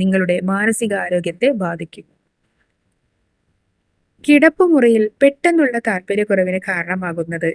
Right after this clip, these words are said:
എന്തായിരിക്കും? അതെ, തീർച്ചയായും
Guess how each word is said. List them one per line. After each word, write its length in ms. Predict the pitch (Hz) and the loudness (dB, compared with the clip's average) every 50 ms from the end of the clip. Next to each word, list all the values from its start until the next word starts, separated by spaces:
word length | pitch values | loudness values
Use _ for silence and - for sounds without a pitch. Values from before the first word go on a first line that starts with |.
| - _ _ - 269 269 | -6 _ _ 0 2 4
എന്തായിരിക്കും? 920 | 294 294 311 294 233 175 165 165 175 175 170 165 - _ _ 170 156 160 _ _ _ _ _ _ _ _ _ _ _ _ _ _ _ _ - | 4 4 4 2 2 0 0 0 0 0 0 -2 -6 _ _ -16 -16 -16 _ _ _ _ _ _ _ _ _ _ _ _ _ _ _ _ -4
അതെ, 240 | 208 196 - 156 160 - 220 | -2 -2 -2 -2 -4 -2 2
തീർച്ചയായും 680 | 226 240 240 - - 262 233 208 190 180 175 170 170 | 2 2 2 2 0 0 2 2 2 0 -2 -4 -8